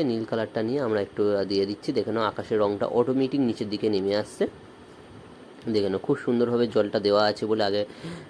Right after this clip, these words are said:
আগে প্রথমবারে সেইভাবে দেখে নাও কালারটা কি সুন্দরভাবে খেলে যাচ্ছে অটোমেটিক। এইভাবে আকাশের রংটা করে নেবে। আর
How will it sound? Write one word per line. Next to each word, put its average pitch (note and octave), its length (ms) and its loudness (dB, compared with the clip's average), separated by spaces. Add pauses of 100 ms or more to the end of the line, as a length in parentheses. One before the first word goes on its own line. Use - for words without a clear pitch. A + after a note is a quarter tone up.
(200)
আগে G2 120 4 (100)
প্রথমবারে G#2 440 0 (360)
সেইভাবে G#2 400 -2 (500)
দেখে G#2 160 -4
নাও C3 200 -2
কালারটা G2 400 -2 (320)
কি - 100 -6 (100)
সুন্দরভাবে G#2 520 -2 (180)
খেলে G2 220 0 (120)
যাচ্ছে G2 300 -2 (280)
অটোমেটিক। G2 440 -2 (680)
এইভাবে G#2+ 260 -2 (160)
আকাশের A2 340 -6
রংটা G2+ 300 -2
করে F#2+ 220 0
নেবে। B2 160 0 (720)
আর G2 200 -4